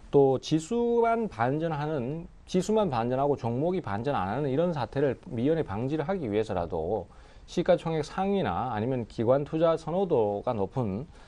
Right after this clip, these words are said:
그런 종목군들을 공략을 해야 될 것입니다. 지금 보시면은 종목들의 몇몇 종목들을 좀 살펴보시면요. 게임빌 같은 경우에도 기관들이 선호하는 대표 종목군입니다.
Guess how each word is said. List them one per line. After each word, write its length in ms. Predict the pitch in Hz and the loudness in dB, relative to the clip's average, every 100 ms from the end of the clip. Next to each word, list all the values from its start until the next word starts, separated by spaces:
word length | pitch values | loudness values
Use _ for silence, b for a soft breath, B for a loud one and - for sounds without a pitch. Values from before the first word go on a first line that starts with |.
| B | B
그런 220 | - 170 | 0 2
종목군들을 640 | 151 160 147 - 104 117 147 | 4 4 2 0 -2 0 0
공략을 400 | 127 139 117 101 | 0 0 0 0
해야 140 | 165 | 0
될 120 | 139 | 0
것입니다. 640 | - 87 85 - 80 64 - - B B B B B | 0 -4 -6 -10 -8 -8 -8 -14 B B B B B
지금 240 | - 180 208 | 0 2 4
보시면은 720 | 160 185 208 185 190 190 156 | 4 6 4 4 4 2 0
종목들의 580 | 135 160 185 - 165 151 | 0 2 2 2 2 2
몇몇 380 | 113 127 165 160 | 2 0 -2 0
종목들을 560 | 147 165 151 120 113 | 0 0 -2 -2 0
좀 220 | - 107 | -2 -4
살펴보시면요. 1080 | 101 170 165 143 120 120 117 92 139 107 71 - B B B B B | -4 -6 2 2 2 0 -2 -2 -2 -2 -4 -10 B B B B B
게임빌 520 | 185 220 247 240 220 | 4 4 4 2 4
같은 300 | 156 135 156 | 4 4 0
경우에도 800 | 131 120 117 117 123 156 143 117 | 0 0 -2 -2 0 2 2 0
기관들이 560 | - 107 156 180 170 147 | -2 0 0 2 0 0
선호하는 540 | - 143 156 165 131 | -2 -2 0 -2 -4
대표 340 | 113 147 208 196 | -2 0 2 2
종목군입니다. 800 | 151 107 - 87 85 90 82 | 0 -4 -6 -6 -4 -4 -6